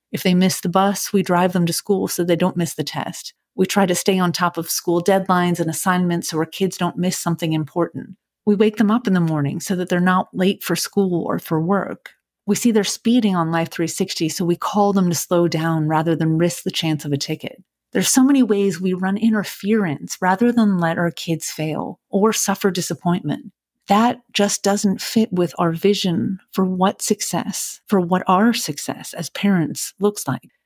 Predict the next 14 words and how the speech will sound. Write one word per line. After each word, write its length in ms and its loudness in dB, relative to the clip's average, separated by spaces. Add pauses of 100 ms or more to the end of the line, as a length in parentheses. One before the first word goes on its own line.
(220)
A 60 -2
successful 500 2
parent 380 2
wouldn't 320 4
just 260 -4
let 260 0
their 160 0
kids 320 -2
fail. 500 -2 (220)
That's 140 -2
what 160 2
we 80 -2
tell 240 0
ourselves. 560 -8